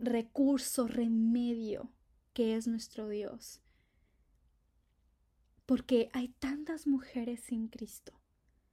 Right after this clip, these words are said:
o que conocen en cierta manera a Dios, pero han sido mal instruidas, han sido mal enseñadas, mal aconsejadas, no viven en una comunión constante con Dios, en una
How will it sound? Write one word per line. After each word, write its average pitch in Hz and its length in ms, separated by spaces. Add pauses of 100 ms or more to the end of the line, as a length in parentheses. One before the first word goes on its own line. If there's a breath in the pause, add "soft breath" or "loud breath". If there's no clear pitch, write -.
(960)
o 254 180
que 262 220
conocen 277 840
en 240 100
cierta 247 380
manera 226 480
a 208 140
Dios, 226 680 (1400)
pero 262 180
han 277 140
sido 339 260
mal 294 380
instruidas, 226 960
han 262 140
sido 294 260
mal 269 320
enseñadas, 233 920
mal 233 160
aconsejadas, 226 1120
no 233 160
viven 247 300
en 226 100
una 226 220
comunión 220 600
constante 233 680
con 214 260
Dios, 208 320
en 220 100
una 226 200